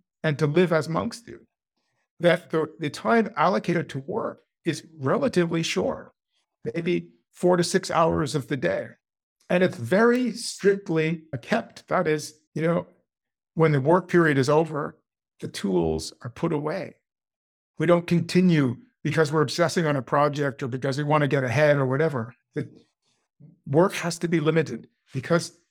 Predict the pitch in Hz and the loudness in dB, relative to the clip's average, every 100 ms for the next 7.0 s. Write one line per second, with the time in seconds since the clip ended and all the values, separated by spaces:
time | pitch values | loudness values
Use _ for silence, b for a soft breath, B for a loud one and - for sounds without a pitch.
0 | _ 151 165 170 160 165 165 180 180 170 | _ -2 -2 2 0 0 -2 0 2 0
1 | 156 165 139 - - _ _ _ - 143 | -4 -6 -8 -12 -20 _ _ _ -6 -2
2 | 139 127 _ _ _ - 156 156 135 147 | -2 -4 _ _ _ -4 -4 -2 -6 -6
3 | 131 - - 135 160 143 151 151 143 123 | -10 -12 -10 -8 -8 -2 0 2 2 0
4 | 135 131 123 _ _ _ _ - - 151 | -4 -6 -10 _ _ _ _ -8 -4 -4
5 | - 165 180 185 175 170 170 190 185 175 | -4 0 0 0 -2 -2 -2 -4 -2 -2
6 | 170 - 156 214 226 190 190 180 - - | -2 -6 -2 4 4 4 0 0 -2 -16